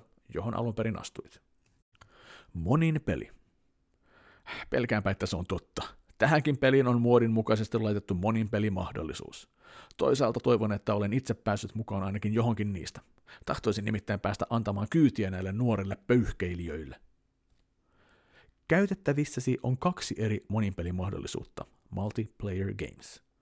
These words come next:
Suuret taktiset areenat, joita pääset pelaamaan Monkey Smash Is Ä, sekä yhden ruudun taisteluareena,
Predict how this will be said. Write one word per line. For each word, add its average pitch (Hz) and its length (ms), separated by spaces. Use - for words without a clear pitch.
Suuret 151 500
taktiset 95 440
areenat, 117 480
joita 95 240
pääset 85 440
pelaamaan 87 560
Monkey 127 480
Smash - 440
Is 127 160
Ä, 123 80
sekä - 260
yhden 151 340
ruudun 127 300
taisteluareena, 110 800